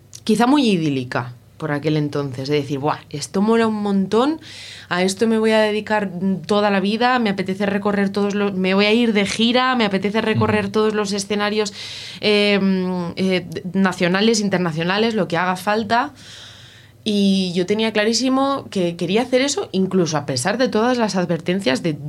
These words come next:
Speaker 1: toda la gente que conocía del teatro, los profesores, de, "No es fácil".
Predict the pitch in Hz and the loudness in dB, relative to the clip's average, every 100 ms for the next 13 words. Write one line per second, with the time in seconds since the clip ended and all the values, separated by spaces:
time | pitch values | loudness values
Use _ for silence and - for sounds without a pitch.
0 | - - 196 233 226 214 214 240 226 208 | -4 0 2 2 0 -2 -2 -2 0 0
1 | 180 170 190 214 202 180 185 196 190 185 | -2 0 0 0 0 0 0 0 0 0
2 | 180 175 165 165 180 190 175 170 - - | -2 -4 -2 -2 0 0 0 -2 -2 -4
3 | 151 175 196 190 196 196 175 175 117 - | 0 2 2 0 -2 -4 -6 -4 -10 -12